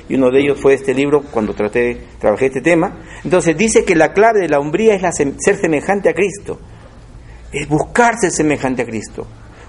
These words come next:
¿Cómo actuaría Cristo en, en una situación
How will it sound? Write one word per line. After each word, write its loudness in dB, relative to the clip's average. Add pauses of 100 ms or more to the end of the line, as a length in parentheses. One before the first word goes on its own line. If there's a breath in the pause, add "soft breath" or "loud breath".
(160)
¿Cómo 4
actuaría 2
Cristo -2
en, 0
en -10
una -2
situación -2